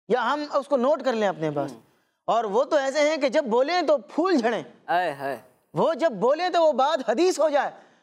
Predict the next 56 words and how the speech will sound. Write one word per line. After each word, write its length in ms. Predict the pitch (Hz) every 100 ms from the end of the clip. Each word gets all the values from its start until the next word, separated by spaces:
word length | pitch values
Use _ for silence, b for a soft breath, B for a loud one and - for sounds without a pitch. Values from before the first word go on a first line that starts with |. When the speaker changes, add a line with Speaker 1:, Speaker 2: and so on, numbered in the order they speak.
| b
Speaker 1:
اور 160 | - 233
وہ 280 | 208 349 392
یہ 100 | 381 269
فرما 300 | 302 285 294
رہے 160 | 294
ہیں 200 | 294 320
کہ 140 | 311 277
میں 260 | 254 302
جب 240 | 240 226 311
بولتا 380 | 277 294 -
ہوں 100 | 294
اپنی 260 | 311 269 269
مرضی 280 | 240 233 285
سے 100 | 269
نہیں 120 | 294
بولتا، 340 | 269 254 285 302 B B
اللہ 240 | 240 285 285
کے 60 | 269
حکم 280 | 233 294
سے 100 | 233
بولتا 300 | 214 175 156
ہوں۔ 80 | 147 -
Speaker 2:
سبحان 400 | - 143 143 143
اللہ۔ 220 | 127 -
Speaker 1:
رب 200 | 247 285
کی 60 | 302
طرف 260 | 311 330
سے 60 | 277
حکم 300 | 277 269 311
ہوتا 320 | 277 285 269
ہے 60 | 294
تو 120 | 285
میں 140 | 269 277
بات 280 | 240 247
کر 120 | 233 208
رہا 180 | 196
ہوتا 180 | 175 170
ہوں۔ 60 | 160 - B B
ان 200 | 262 285
کی 100 | 311
کوئی 440 | 311 320 370 359
بات 360 | 269 262 302 269
معاذ 500 | 233 226 320 349 294
اللہ، 460 | 262 254 269 233 208 -
ثم 200 | 359 339 285
معاذ 260 | 254 254
اللہ، 200 | 254 247 247 226
پھر 180 | 320 320
کہہ 120 | 285
رہا 80 | 285
ہوں 100 | 294
معاذ 300 | 262 254 262
اللہ، 180 | 254 247 247
ثم 240 | 214 285 269
معاذ 240 | 247 233
اللہ، 200 | 233 233